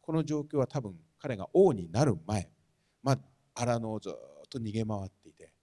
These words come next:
そしてもうどこに隠れても通報されてしまう。あの状況が一番、まあ、ふさわしい。あの時代につか-、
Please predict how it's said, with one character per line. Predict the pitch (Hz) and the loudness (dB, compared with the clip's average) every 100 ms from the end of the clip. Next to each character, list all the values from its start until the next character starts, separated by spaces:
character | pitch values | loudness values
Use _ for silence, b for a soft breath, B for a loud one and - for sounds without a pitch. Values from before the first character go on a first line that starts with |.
| _ _ | _ _
そ | - | -20
し | 92 | -12
て | 98 87 _ _ - | -12 -12 _ _ -8
も | 107 90 80 _ _ | -6 -6 -10 _ _
う | |
ど | 151 | -4
こ | 160 233 | 0 0
に | 143 | 0
隠 | 107 101 | -8 -8
れ | 92 | -12
て | 90 | -12
も | 82 - | -16 -16
通 | - 135 | -6 -6
報 | 110 113 | -4 -6
さ | - | -6
れ | 104 | -10
て | - | -12
し | 92 - | -14 -10
ま | 87 | -12
う。 | 82 _ _ _ _ _ | -12 _ _ _ _ _
あ | - | -6
の | 180 202 | -2 0
状 | 196 175 | 0 -2
況 | - 165 | -4 -6
が | 151 123 | -4 -6
一 | - 135 | -6 -4
番、 | 135 123 - _ _ _ _ | -4 -4 -12 _ _ _ _
ま | 110 | -8
あ、 | 85 - | -8 -8
ふ | - | -10
さ | 117 | -8
わ | 98 95 | -8 -10
し | - | -12
い。 | - _ _ | -16 _ _
あ | |
の | 143 175 | -10 -8
時 | 180 | -2
代 | 185 180 | 0 -2
に | |
つ | - | -6
か-、 | - | -8